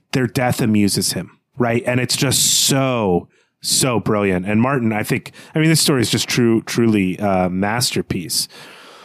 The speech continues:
All right, well, let's, uh, let's talk about how we might think about adapting this story. And we're gonna circle around this question a little slowly so we can touch on some world-building elements that Martin has done. And that's really the first place I wanna start. We know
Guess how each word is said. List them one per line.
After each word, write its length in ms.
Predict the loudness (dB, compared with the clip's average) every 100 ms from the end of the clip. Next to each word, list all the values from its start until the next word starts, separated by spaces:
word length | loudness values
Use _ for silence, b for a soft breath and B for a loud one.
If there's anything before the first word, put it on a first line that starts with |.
| B B B 0
All 100 | 2
right, 160 | 4
well, 240 | 4 2 2
let's, 260 | 0 2 2
uh, 260 | 4 2
let's 220 | 2 0 2
talk 240 | 2 2
about 520 | 2 2 2 2 -2
how 200 | 0 2
we 220 | 4 4
might 340 | 4 2 0 0
think 160 | -2
about 240 | 0 0 0
adapting 460 | 0 -2 0 0
this 120 | 0 0
story. 300 | 0 2 4
And 100 | 4
we're 100 | 2
gonna 340 | 2 2 0
circle 380 | -2 -2 2 4
around 280 | 6 6 4
this 140 | 2
question 380 | 0 -2 0 0
a 40 | 2
little 180 | 2
slowly 500 | 0 0 2 4 2
so 160 | 2 2
we 80 | 0
can 140 | 0
touch 200 | -2 -2
on 140 | -2 -2
some 220 | -2 0
world-building 720 | 2 2 0 0 0 2 2
elements 440 | 2 0 0 -2 -4
that 180 | -4
Martin 340 | -4 -2 -2 -2
has 240 | -4 -2
done. 220 | -2 -2
And 100 | 0
that's 160 | 2 2
really 140 | 0
the 80 | 0
first 260 | 0 -4 -2
place 240 | -2 -2
I 40 | 0
wanna 200 | 0 -2
start. 420 | -2 -2 -2 0
We 260 | 2 4
know 420 | 4 2 0 -4